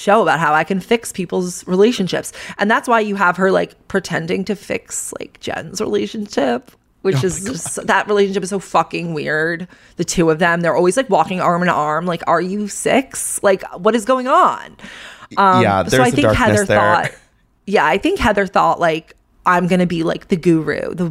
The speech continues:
Speaker 1: the wise mother leader in the group this season and, like, take charge. And then everyone will,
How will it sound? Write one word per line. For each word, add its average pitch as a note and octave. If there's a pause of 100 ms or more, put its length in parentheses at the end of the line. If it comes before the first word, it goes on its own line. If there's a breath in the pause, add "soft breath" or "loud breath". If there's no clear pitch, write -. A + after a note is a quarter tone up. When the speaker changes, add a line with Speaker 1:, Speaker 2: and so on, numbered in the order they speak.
(180)
Speaker 1:
the F#3
wise E3
mother E3+
leader - (560 loud breath)
in F3
the E3
group -
this D3+
season -
and, C#3+
like, -
take F3
charge. E3
And E3+
then E3
everyone F#3
will, E3